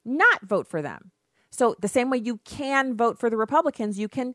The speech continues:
not vote for the Republicans. But not if you're black. Why? Because we're owned by the Democrats? Because we have to vote for the Democrats? Because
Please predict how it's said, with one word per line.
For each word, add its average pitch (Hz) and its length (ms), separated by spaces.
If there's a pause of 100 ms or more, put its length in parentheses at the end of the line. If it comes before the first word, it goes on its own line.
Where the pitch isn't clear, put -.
(140)
not 302 420
vote 180 240
for 170 100
the 156 80
Republicans. - 760 (1000)
But 180 260 (460)
not 190 260
if 240 140
you're 262 80
black. 285 540 (520)
Why? 269 380 (1160)
Because 220 360
we're 226 300
owned 233 300
by 233 140
the 214 100
Democrats? 269 800 (500)
Because 202 240
we 220 160
have 190 480
to 262 120
vote 254 200
for 285 80
the 269 100
Democrats? 294 600
Because 208 340